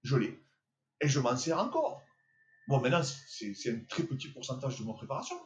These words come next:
mais je m'en sers encore, parce que j'y trouve une utilité. Comme je fais, je continue à faire, euh, quelques mouvements de street workout, que pour moi me, pour moi me servent, tu vois. Voilà.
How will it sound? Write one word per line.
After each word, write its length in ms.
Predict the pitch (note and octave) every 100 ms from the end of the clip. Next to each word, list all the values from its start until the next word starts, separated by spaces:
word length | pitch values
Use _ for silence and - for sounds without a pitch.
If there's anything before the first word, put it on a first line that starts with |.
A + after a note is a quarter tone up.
| - _
mais 80 | C3
je 100 | -
m'en 80 | A#2
sers 220 | A#2 C#3
encore, 420 | F#3 C4 D#4+ - -
parce 120 | B2
que 80 | C#3
j'y 120 | -
trouve 240 | - A2+ G#2+
une 100 | A2+
utilité. 540 | A#2 D#3 B3+ E4 - _ _ _ _ _ _ _
Comme 180 | D3 C3+
je 120 | C3
fais, 240 | C3+ D3 A2+
je 120 | -
continue 380 | C3+ C3 C3 C3
à 80 |
faire, 240 | - D3 G#2+
euh, 100 | G#2+
quelques 260 | - C3 C3
mouvements 320 | B2 A#2+ C3
de 100 | A#2+
street 180 | - -
workout, 400 | G3+ - E4 C4 - _ _ _
que 120 | - A#2
pour 220 | C3 B2+
moi 180 | F3+ A3
me, 80 | C#3 - - -
pour 160 | B2+
moi 160 | C3+ A3+
me 60 | A3
servent, 420 | G#3+ F3 C3+ - - _ _
tu 120 | -
vois. 180 | G#2+ - - - _ _ _ _
Voilà. 280 | D3+ D3+ D3+